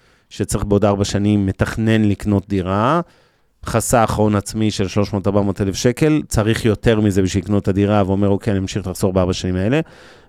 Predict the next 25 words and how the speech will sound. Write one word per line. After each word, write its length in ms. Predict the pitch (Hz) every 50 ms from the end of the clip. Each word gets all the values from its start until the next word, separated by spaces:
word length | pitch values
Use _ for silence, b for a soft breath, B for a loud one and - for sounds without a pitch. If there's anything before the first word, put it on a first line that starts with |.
| B -
מן 160 | 120 143 160
הסתם, 300 | 156 - - 196 190 160 123
זוג 140 | 131 139
כזה 300 | - 139 131 117 147 139
לא 100 | 120 113
הולך 240 | 120 127 120 110 -
להשקיע 260 | 113 104 - - 107
שם 160 | - - 110 104
מאה 80 | 101
אחוז 220 | 95 - 113 98 104
במניות, 420 | 123 139 156 175 190 196 185 147
זה 80 | 123 117
ברור 200 | 117 113 123 117
לכולנו, 520 | 117 - - 135 147 170 165 156 143 131
כי 100 | - 123
אם 80 | 117 107
חלילה, 480 | 104 104 110 107 120 135 127 117 110 95
בדיוק 400 | 92 104 95 98 120 135 - 104
בשלוש-ארבע 580 | 104 107 - - 110 117 110 - 123 113 110 107
שנים 380 | - 107 101 107 117 117 110
האלה, 300 | 104 107 113 113 104 92
שזה 340 | - - 95 90 90 98 101
לא 200 | 104 110 120 131
נחשב 340 | 131 117 - - 107 104 104
אופק, 400 | 110 104 101 - - 104 -